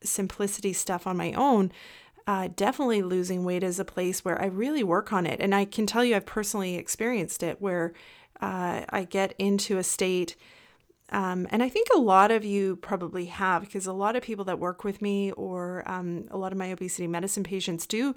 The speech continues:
mention that they have had times where, uh, it just feels simple and they don't really know why. Uh, and then all of a sudden it won't feel so simple. Uh, and so for myself, definitely I know when everything's aligning and all the thought work and all the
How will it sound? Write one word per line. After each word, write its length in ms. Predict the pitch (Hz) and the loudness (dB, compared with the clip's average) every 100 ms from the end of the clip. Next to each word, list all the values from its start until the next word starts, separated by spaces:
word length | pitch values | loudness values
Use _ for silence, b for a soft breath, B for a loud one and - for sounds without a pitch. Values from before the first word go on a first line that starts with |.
| B B B - | B B B 0
mention 680 | 196 196 202 214 196 196 | 2 2 2 2 0 -2
that 140 | - 180 | -2 -2
they 120 | 180 | -2
have 280 | 160 196 175 | -4 -4 -2
had 180 | 196 185 | -4 -6
times 460 | - 170 185 196 | -4 -2 -2 -4
where, 380 | - 190 170 185 B B B B - | -6 -2 -2 -4 B B B B 0
uh, 220 | 190 180 | 2 4
it 100 | 196 | 2
just 200 | 196 196 | 2 0
feels 200 | 190 170 | 0 0
simple 480 | - 202 202 175 151 | 2 0 0 0 0
and 140 | 170 | 0
they 60 | 175 | 0
don't 240 | 185 180 - | -2 -4 -4
really 340 | 196 196 196 | -4 -2 -2
know 160 | 185 170 | 0 -2
why. 580 | 170 180 180 160 156 165 B B B B B _ _ | 0 0 2 0 -4 -10 B B B B B _ _
Uh, 260 | 196 175 147 | 0 2 2
and 100 | 214 | 4
then 140 | 202 196 | 4 4
all 80 | |
of 60 | 185 | 2
a 40 | |
sudden 240 | 185 190 180 | 0 2 0
it 80 | - | 0
won't 180 | 190 | -2
feel 180 | 196 165 | 0 -4
so 140 | 175 160 | -4 -4
simple. 460 | - - - - B B B B B - | -6 -6 -8 -8 B B B B B 0
Uh, 220 | 196 180 | 2 4
and 160 | - 220 | 2 4
so 120 | 233 | 4
for 160 | 214 233 | 4 4
myself, 580 | 214 202 269 277 262 - - | 4 4 6 6 4 -2 -2
definitely 720 | 208 220 240 220 202 180 - - | 2 2 2 2 2 0 -4 -2
I 120 | 196 | 2
know 300 | 190 196 214 | 4 4 6
when 260 | 233 208 185 | 6 6 2
everything's 560 | - 196 220 214 202 | 0 2 2 4 2
aligning 640 | 180 180 180 202 202 185 175 | 2 2 4 6 6 4 0
and 100 | - | 0
all 240 | 185 208 | 2 4
the 100 | 214 | 2
thought 420 | 202 - 190 196 | -6 -2 0 0
work 200 | 196 190 | 0 0
and 80 | 190 | -2
all 160 | 180 196 | -2 0
the 200 | 202 | -2